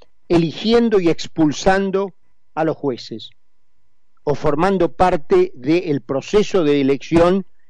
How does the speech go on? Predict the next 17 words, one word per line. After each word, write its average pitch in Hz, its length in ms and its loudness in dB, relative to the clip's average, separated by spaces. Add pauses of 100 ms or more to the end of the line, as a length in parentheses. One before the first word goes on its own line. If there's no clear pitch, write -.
(100)
y 165 140 -2
de 151 140 6
expulsión 147 680 -2
de 135 60 0
los 120 120 -4
jueces. - 500 -14 (680)
Entonces 185 460 0
ellos 262 280 0 (520)
no 226 200 0
solo 240 480 0
crearon 247 560 2
el 196 120 2
instituto, 180 720 -4 (200)
sino 202 400 0
que 190 140 4
lo 185 200 2
coparon. 180 720 0